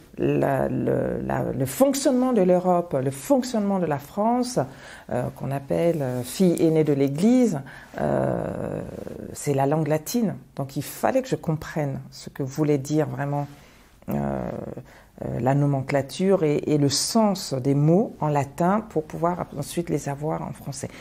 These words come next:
Donc déjà, le sens en français ancien, en latin et en français actuel que j'apprenais. Donc il a fallu vraiment que je fasse ce parallèle-là et c'était important.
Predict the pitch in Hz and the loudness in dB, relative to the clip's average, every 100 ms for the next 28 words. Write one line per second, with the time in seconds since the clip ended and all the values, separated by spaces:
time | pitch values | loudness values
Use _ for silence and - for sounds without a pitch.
0 | - - 135 131 151 170 147 139 - 123 | -16 -2 0 4 4 4 2 0 -6 -6
1 | - 175 160 - - - 131 123 - 139 | -2 2 0 0 -6 -2 0 -2 -4 -4
2 | 135 147 135 131 - - _ _ - - | -2 0 0 -2 -14 -20 _ _ -12 -4
3 | 123 - 196 294 466 - _ _ _ _ | -2 0 2 2 -2 -14 _ _ _ _
4 | _ - 123 120 - 170 247 - - 135 | _ -4 -2 -2 0 0 0 -2 -8 -6
5 | 127 - 131 - 170 196 214 - - - | -6 -6 -8 -4 0 0 -2 -14 -14 -10
6 | - 160 165 147 139 - 151 131 - - | -4 -4 -2 -4 -4 -6 -6 -6 -6 -14
7 | - - 147 165 160 160 190 226 196 202 | -18 -6 -2 2 2 2 2 4 4 2
8 | 233 185 175 175 180 170 160 156 156 170 | 0 0 -2 0 0 0 2 2 2 2
9 | 220 262 180 175 202 190 190 - - 139 | 2 2 0 -4 -2 0 -2 -4 -4 -6